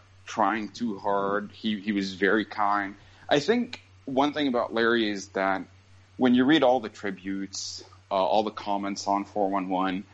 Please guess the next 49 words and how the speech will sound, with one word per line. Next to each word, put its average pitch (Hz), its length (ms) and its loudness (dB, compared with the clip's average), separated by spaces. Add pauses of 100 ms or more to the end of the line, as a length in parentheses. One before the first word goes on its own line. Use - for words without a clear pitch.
(240)
you - 80 2
can 160 160 4
really 208 240 4
tell 131 380 0
that, 107 280 -4
as - 200 -6
cliche 123 420 -2
as 98 180 -4
it 98 80 -4
is, 98 300 -2
but 104 180 2 (320)
he, 127 180 -6
he 175 180 2
really, 151 340 6
his 117 220 2
writing 104 380 2
did 98 240 0
touch - 240 -4
a 98 60 0
lot 92 220 2
of - 120 -4
people, 90 560 0 (360)
and 101 360 0
it 101 180 -2
did 104 160 4
affect 101 300 -2
them. 104 100 4
I 107 40 2
mean, 120 140 0
I 127 80 4
was 143 140 2
honestly 147 360 -2
overwhelmed 98 600 -2
reading 92 300 -8
the 85 80 -14
comments 92 640 -4 (600)
because 113 920 2 (100)
it 131 160 2
felt - 380 0
like 110 600 -2 (420)
the 117 100 0
stuff - 380 -2
you 117 80 -2
see 113 300 -2
when 101 760 -2
a 107 80 4
famous 110 480 0
wrestler 95 400 0
dies 73 560 -2